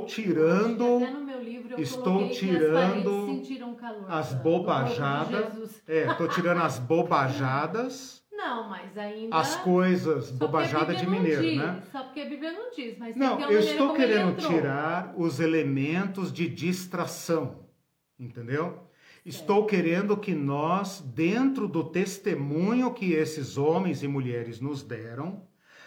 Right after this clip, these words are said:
Speaker 2: nós, é, é, vamos ao cerne da questão e não nos distraiamos com efeitos mágicos hollywoodianos, entendeu?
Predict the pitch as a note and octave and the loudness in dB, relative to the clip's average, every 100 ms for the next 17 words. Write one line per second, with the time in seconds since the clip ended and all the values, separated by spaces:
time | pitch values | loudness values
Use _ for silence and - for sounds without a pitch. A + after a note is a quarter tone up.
0 | - - E3+ F3+ F#3+ G#3+ A#3+ - E3 - | -20 -8 -2 4 6 6 2 -2 -10 -14
1 | - G#3+ E3+ - - F3 D#3+ D#3 C#3 - | -10 0 2 2 0 4 6 6 4 -2
2 | - - F3+ F3+ G3 A#3 B3+ C4+ - - | -8 2 6 6 6 4 2 2 -2 -12
3 | _ - F3 G#3+ A3+ A3+ - - - - | _ -8 0 2 2 0 -6 -8 -8 -10
4 | - A#3 B3+ C#4 B3+ G#3+ F#3 E3 - C#3+ | 2 6 6 6 2 0 0 -2 -4 -6
5 | - - A2+ G#2 - - _ _ G#3 F#3 | -8 -14 -16 -16 -20 -20 _ _ -2 0
6 | F3 G#3+ A#3 G#3 F#3 E3+ F3 - E3+ D3+ | 2 0 0 -2 -2 -2 -4 -4 -4 -2
7 | C3+ C3+ D3+ F3+ F#3 - D#3+ D3+ D#3+ F3+ | 0 0 0 -2 -4 -6 0 2 2 0
8 | F#3 - - E3+ D#3 - D3+ D#3 D3+ D3 | -2 -6 -10 -8 -8 -2 0 0 -2 -6
9 | G#2+ B2+ C#3 E3 E3 D#3 C3+ C3 C#3 - | -6 -4 -2 -2 0 -2 -4 -6 -8 -10
10 | B2 C3+ C3 A#2+ A2 A#2+ B2+ D#3+ E3 D#3 | -4 -2 -2 -4 -6 -8 -6 -4 -6 -6
11 | C3 B2 B2 A2+ B2+ D#3 | -6 -8 -10 -12 -8 -4